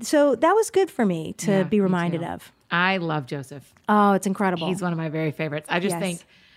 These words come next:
Speaker 2: I, I can't, he's one of the ones, like, if I could make a list of who I wanna talk to when we get to heaven that I don't already know, not, not, not someone I love on earth.
Speaker 1: Yeah.
Speaker 2: He's near the top 'cause I wanna be like,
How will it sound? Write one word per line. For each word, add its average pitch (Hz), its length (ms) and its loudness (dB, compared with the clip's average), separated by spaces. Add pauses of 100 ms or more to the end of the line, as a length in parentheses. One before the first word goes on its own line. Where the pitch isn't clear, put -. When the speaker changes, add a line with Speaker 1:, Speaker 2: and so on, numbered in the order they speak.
(260)
Speaker 2:
I, 185 180 0
I 196 40 -2
can't, 214 240 -4
he's 202 300 -4
one 226 160 -2
of 214 40 -4
the 208 80 -2
ones, 185 220 0
like, 185 160 -4
if 180 80 -6
I 185 80 0
could 202 140 -2
make 196 160 -2
a 185 60 -2
list 175 280 0
of 180 80 -6
who 190 80 -2
I 175 80 0
wanna 165 180 -2
talk 160 280 -4
to 170 100 -4
when 165 100 0
we 165 60 -2
get 165 140 -4
to 156 80 -6
heaven 165 240 -2
that 165 80 -2
I 160 80 -2
don't 156 260 -6 (100)
already 165 200 0
know, 156 260 -4
not, 160 220 -6
not, 165 180 -8
not 160 160 -10
someone 160 160 -8
I 160 80 -4
love 151 220 -4
on 160 100 -6
earth. 160 280 -8
Speaker 1:
Yeah. 185 260 -2 (180)
Speaker 2:
He's 214 260 -2
near 185 300 0
the 160 80 -6
top 160 220 -6
'cause - 100 -12
I 175 60 -4
wanna 175 100 -2
be 175 80 -2
like, 156 160 -6